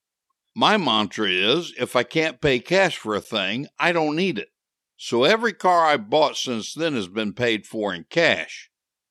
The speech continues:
And in all that time, I've only bought one used car. All the rest have been new cars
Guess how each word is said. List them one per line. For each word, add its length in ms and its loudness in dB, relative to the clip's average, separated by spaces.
And 180 2
in 140 2
all 300 4
that 280 2
time, 340 0
I've 200 0
only 260 0
bought 380 2
one 400 -4
used 440 -14
car. 460 -2
All 160 4
the 100 2
rest 360 2
have 120 -8
been 240 -2
new 160 0
cars 500 0